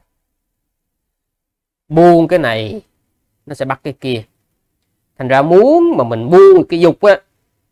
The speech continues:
mình phải có cái khác để mình bắt. Đó là gì?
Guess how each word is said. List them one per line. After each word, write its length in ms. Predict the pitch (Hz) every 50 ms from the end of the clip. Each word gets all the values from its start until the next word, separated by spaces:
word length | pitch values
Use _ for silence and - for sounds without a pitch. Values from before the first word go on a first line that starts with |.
| _ _ _ _ -
mình 420 | 135 143 135 127 120 113 104 104 107
phải 140 | 107 107 131
có 160 | - 156 151
cái 480 | - - 143 143 160 175 190 196 185 - _ _ _ _ _ _ _ _
khác 200 | 151 151 156 - -
để 100 | 139 139
mình 180 | 127 107 110
bắt. 100 | - _ _ _ _ _ _ _ _ _ _ _ _ _ _ _ _ _ _ _ _ _ _ _ _ _
Đó 100 | 139 151
là 140 | 151 131 113
gì? 360 | 110 104 104 101 101 95 95